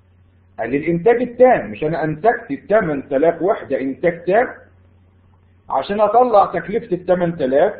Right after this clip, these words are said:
طب ما هو التمن تلاف وحدة دول لهم تكاليف من المواد وتكاليف من التحويل.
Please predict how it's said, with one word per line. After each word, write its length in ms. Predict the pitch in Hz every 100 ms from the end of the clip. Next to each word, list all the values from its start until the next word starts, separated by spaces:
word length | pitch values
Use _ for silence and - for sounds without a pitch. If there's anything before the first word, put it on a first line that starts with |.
| -
طب 100 | -
ما 100 | 123
هو 60 | 139
التمن 380 | 147 202 220 214
تلاف 240 | 214 214
وحدة 280 | 202 226 175
دول 380 | 151 180 - - _ _ _ _ _ _ _
لهم 400 | 147 254 208 170
تكاليف 540 | 180 170 170 175 151 - -
من 220 | 139 170
المواد 460 | 175 180 196 247 277 - _ _ _ _ _ _ -
وتكاليف 760 | 147 165 185 175 143 180 -
من 100 | 190
التحويل. 580 | 254 285 - 302 285 -